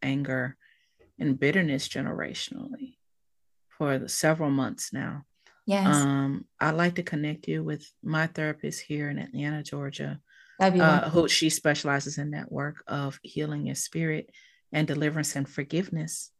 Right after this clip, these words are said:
Speaker 2: Wow.
Speaker 1: And I thought I knew what forgiveness was.
Speaker 2: Until.
Speaker 1: And, and, until.
Speaker 2: Yes.
Speaker 1: And so, um, just really quickly, if it's okay with you,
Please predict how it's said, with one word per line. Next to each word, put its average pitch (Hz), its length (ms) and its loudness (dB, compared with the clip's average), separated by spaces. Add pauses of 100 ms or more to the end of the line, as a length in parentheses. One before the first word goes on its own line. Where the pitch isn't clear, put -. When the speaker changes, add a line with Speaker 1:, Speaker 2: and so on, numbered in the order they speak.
(100)
Speaker 2:
Wow. 202 680 10
Speaker 1:
And 147 520 6 (340)
I 143 100 6
thought 156 340 8
I 175 100 10
knew 180 200 4
what 170 280 -2
forgiveness 160 640 -2
was. 143 640 -4 (300)
Speaker 2:
Until. 175 680 4
Speaker 1:
And, 143 240 -4 (120)
and, 143 320 0
until. 135 640 -2 (320)
Speaker 2:
Yes. 165 420 0
Speaker 1:
And 151 180 2
so, 143 680 -4 (560)
um, 143 180 4
just 156 220 -2
really 160 180 6
quickly, 160 280 -2
if 151 100 -4
it's - 140 -4
okay 160 300 -4
with 156 200 -6
you, 151 180 -10